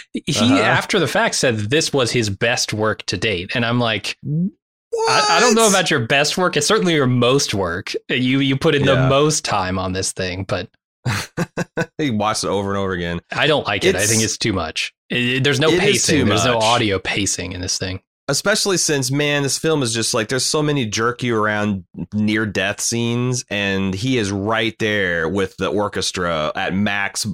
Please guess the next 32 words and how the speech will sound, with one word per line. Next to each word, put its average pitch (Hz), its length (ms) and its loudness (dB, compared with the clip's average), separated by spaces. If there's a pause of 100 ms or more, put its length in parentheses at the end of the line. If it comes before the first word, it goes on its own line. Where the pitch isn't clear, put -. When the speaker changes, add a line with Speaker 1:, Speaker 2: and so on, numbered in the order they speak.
Speaker 2:
you 107 140 -2
know. 87 440 -2
Speaker 1:
Yeah. 87 220 -8 (960)
Speaker 2:
Like, 95 380 -2
if, 107 240 -2
if 113 160 -2
this 143 200 0
was 131 160 0
a 113 80 0
horror 123 320 2
movie, 101 380 0
every 110 220 -2
time 113 240 -2
a 95 60 -2
cat 107 340 -4
jumped 107 340 -2
out, 107 180 0
it 101 40 0
would 95 100 -2
be 101 140 -4
preceded 101 520 -2
by, 95 180 -2
like, 92 300 -2
every 104 320 -2
string 110 360 -2
in 98 80 0
the 92 100 0
house, 104 380 0
and 494 1160 2
the 110 100 2
saxophones 123 840 0
that, 120 220 2